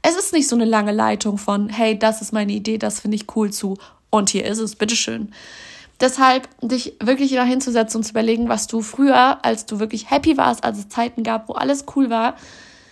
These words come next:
oder zumindest der Großteil cool war, was hast du da gerne gemacht? Was hat dich irgendwie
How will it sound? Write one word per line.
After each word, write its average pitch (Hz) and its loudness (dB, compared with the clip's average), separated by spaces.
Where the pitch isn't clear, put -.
oder 196 -4
zumindest - -10
der - -14
Großteil 240 2
cool 220 4
war, 214 0
was 247 2
hast 277 -4
du 233 -6
da 240 2
gerne 226 -4
gemacht? 220 -4
Was 247 0
hat 262 -2
dich 233 -6
irgendwie 220 -2